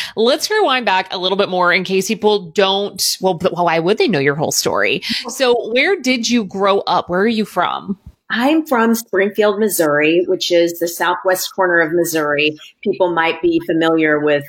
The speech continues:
Speaker 2: Branson <laughs> as a landmark that's near my hometown. It's about thirty minutes away. So I grew up in southwest Missouri, and a lot of my family is still there today. And that's actually where I got my start in T V news. I did an internship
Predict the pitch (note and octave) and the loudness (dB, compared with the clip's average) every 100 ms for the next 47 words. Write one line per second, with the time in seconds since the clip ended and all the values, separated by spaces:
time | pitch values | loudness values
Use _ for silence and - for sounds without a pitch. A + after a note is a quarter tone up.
0 | _ D#3 D#3 E3+ - G3+ G3 G3+ - G#3+ | _ -2 0 -2 -2 0 2 0 -2 0
1 | A3 G#3 F#3 F3+ F3+ F3+ F3 F3 - F3 | 2 2 2 2 0 0 0 0 0 -2
2 | - E3+ E3 D#3+ E3 E3 E3+ E3+ D#3 D3 | 0 0 0 0 -2 -2 -4 -4 -4 -2
3 | D3+ D3+ D3+ D3 - D3 D3 D3 C#3+ C#3+ | -2 -4 -4 -4 -2 -2 -2 -4 -4 -6
4 | D3 C#3 C3+ C#3+ C#3+ D3 C#3 C#3 E3 E3 | -6 -2 0 -2 -2 -4 -4 -4 -4 -2
5 | D3 D3 - - - - - - _ _ | -2 -2 -6 -16 -16 -14 -16 -20 _ _
6 | A3 A3 G#3+ G3 G3+ F#3 - F#3+ F3+ E3 | -2 0 0 0 0 -2 -2 -2 0 2
7 | D#3+ E3 G3 G#3+ F3 E3+ E3 D#3+ D#3+ D#3 | 2 4 2 0 0 -2 -2 -2 -2 -2
8 | D3+ D#3 E3+ E3+ E3+ D#3+ D#3 D#3 D#3+ - | 0 0 -2 -4 -4 -4 -2 0 -2 0
9 | D#3+ D#3 _ E3+ D3+ D3 C#3+ C#3+ D3 D3 | -2 -2 _ -2 0 2 2 2 0 -4
10 | - - _ _ _ - F3 F#3 F#3+ D3+ | -14 -20 _ _ _ -6 0 2 2 2
11 | D#3 D#3 G3 G#3+ D3+ - - E3 D#3 D3+ | 2 0 -2 0 -2 -2 0 0 0 -2
12 | D3+ D3+ - D3 C#3+ - E3+ G3 G3 D#3 | -2 -4 -2 -4 -6 -6 -2 0 0 -4
13 | - D#3 D3+ D3+ D3 D3+ D#3+ E3+ D#3 E3 | -2 0 0 0 0 -2 -2 -2 -2 -2
14 | D3+ D#3+ E3+ E3+ D#3+ - D3 C#3 | -2 -4 -4 -6 -6 -4 -2 -4